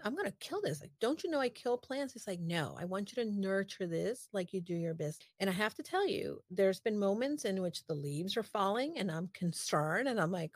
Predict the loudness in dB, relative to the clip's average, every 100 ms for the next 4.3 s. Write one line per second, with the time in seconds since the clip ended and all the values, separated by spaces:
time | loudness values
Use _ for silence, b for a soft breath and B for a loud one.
0 | -4 -2 0 0 -2 0 2 2 0 -4
1 | -10 B B B 0 2 2 -2 0 0
2 | -2 2 4 4 2 0 -2 -2 2 2
3 | 2 _ _ 0 2 2 2 2 2 2
4 | 0 0